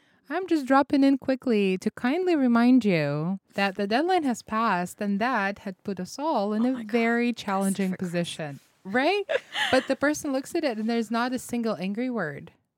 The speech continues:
Speaker 1: right? There's no word demand or immediately. Like, they would write in Russian, right? Like, if we, if you think about, and so she would, uh, that person would always expect very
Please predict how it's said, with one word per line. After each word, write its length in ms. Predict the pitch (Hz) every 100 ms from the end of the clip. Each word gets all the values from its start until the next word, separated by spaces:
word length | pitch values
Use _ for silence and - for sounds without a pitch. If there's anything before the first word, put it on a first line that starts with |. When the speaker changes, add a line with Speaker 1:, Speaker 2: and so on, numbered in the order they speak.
| _ 170
Speaker 1:
right? 240 | 175 233
There's 260 | 214 202 202
no 220 | 202 233
word 320 | 214 196 185
demand 840 | 165 143 139 160 233 247 254 233 -
or 600 | 170 165 151 147 143 147 - _ _
immediately. 920 | 202 175 170 165 202 226 - 247 285 349 _ _
Like, 240 | 240 240
they 120 | 285 339
would 180 | 311
write 140 | 254 262
in 100 | 262
Russian, 420 | 320 - - - _ _
right? 300 | 208 240 277 -
Like, 180 | 226 240
if 100 | -
we, 100 | 233
if 200 | 220 -
you 80 | 233
think 180 | 269 269
about, 180 | 226 - _ _ _
and 160 | 214 220
so 180 | 247
she 200 | 240 -
would, 240 | 277 285 226
uh, 100 | 180
that 200 | 202 196 -
person 640 | 339 466 277 233 208 190
would 480 | 208 202 196 190 185 _
always 560 | 214 240 254 180 175
expect 840 | 175 - - - 165 - - - - _ _ _ _ _ _ _ _ -
very 680 | 170 190 190 196 190 180